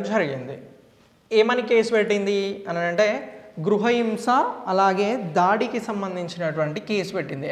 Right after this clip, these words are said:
ఎవరిపైన? మహమ్మద్ షమి, భారత బౌలర్ ఇతను. So, ఇతనిపై కేసును పెట్టడం జరిగింది.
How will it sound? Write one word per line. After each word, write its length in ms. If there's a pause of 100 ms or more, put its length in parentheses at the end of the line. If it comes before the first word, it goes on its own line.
ఎవరిపైన? 440 (840)
మహమ్మద్ 560 (2500)
షమి, 380 (1700)
భారత 260 (120)
బౌలర్ 360 (160)
ఇతను. 300 (3000)
So, 120 (1700)
ఇతనిపై 420
కేసును 340
పెట్టడం 400
జరిగింది. 340